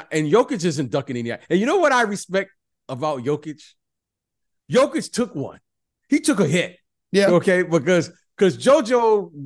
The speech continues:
Speaker 1: gave him a little work. And I respect Jokic showing up at seven thirty and saying,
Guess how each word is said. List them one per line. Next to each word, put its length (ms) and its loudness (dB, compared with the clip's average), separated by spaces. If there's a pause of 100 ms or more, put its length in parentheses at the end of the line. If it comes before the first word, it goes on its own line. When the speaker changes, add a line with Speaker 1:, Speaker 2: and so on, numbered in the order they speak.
(360)
Speaker 1:
gave 240 4
him 120 2
a 40 -2
little 320 -2
work. 300 -6 (1040)
And 260 0
I 220 0
respect 880 -6 (140)
Jokic 500 0 (160)
showing 460 2
up 240 -4 (280)
at 160 -2
seven 340 -2
thirty 280 0
and 100 -6
saying, 300 -6